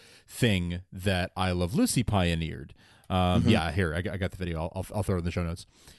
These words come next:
Speaker 1: Um,
Speaker 2: Right on.
Speaker 1: so, yeah, it, it's, uh, the whole thing was they had three cameras, um,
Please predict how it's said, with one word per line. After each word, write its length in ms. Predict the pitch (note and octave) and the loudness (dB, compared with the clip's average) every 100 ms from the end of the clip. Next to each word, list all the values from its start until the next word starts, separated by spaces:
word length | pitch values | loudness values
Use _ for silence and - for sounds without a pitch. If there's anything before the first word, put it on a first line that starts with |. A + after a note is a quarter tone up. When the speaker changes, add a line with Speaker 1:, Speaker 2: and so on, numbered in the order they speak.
| - - | -20 -6
Speaker 1:
Um, 320 | G#2 F#2+ F2 | 0 2 2
Speaker 2:
Right 140 | F2 | 0
on. 120 | - - | -2 -4
Speaker 1:
so, 340 | - C3 A2+ - _ _ _ _ _ _ _ - - | 0 2 0 -4 _ _ _ _ _ _ _ -14 -2
yeah, 260 | D#3+ E3+ | 0 2
it, 180 | G#2 C#3+ D#3 | 2 0 2
it's, 220 | C3+ - | 0 -2
uh, 220 | - C#3 | -6 -8
the 300 | C3+ C#3 C3 | -6 -2 0
whole 180 | A#2 E3+ | 2 2
thing 280 | D#3 F3+ E3 | 2 2 4
was 260 | A2+ G#2+ G2 | 4 4 2
they 320 | A2 A#2+ C3 | 2 2 0
had 420 | D#2+ A2+ A2 G#2 - | 0 2 2 0 -8
three 640 | - - - A#2 B2+ D3 C#3+ | -18 -16 -6 2 4 4 2
cameras, 760 | - A#2 G2+ F2+ E2+ A2+ - - - - - | 2 2 4 2 2 -2 -8 -16 -20 -10 -2
um, 460 | G#2 G#2 F#2+ F#2+ | 2 2 2 -2